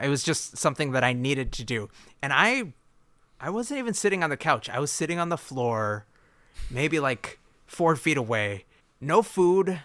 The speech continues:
nothing. It was just undivided attention. And I watched as The Best of Both Worlds, Part One and Two,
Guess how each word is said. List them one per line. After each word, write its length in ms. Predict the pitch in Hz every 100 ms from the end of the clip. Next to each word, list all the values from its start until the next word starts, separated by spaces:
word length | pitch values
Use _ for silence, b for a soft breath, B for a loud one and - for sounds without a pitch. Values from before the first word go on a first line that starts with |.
| -
nothing. 400 | 143 151 117 104
It 120 | 123
was 100 | 127
just 200 | 123 - -
undivided 600 | 170 190 185 165 165 147
attention. 480 | 135 - 117 - - _ _ _ _ _
And 140 | 127 151
I 80 | 220
watched 400 | 185 196 - -
as 260 | 147 147 -
The 120 | 123
Best 360 | - 143 -
of 140 | 165 135
Both 280 | 135 147 123
Worlds, 420 | 127 135 160 -
Part 280 | - 123 113
One 180 | 127
and 120 | 135 -
Two, 380 | 127 123 143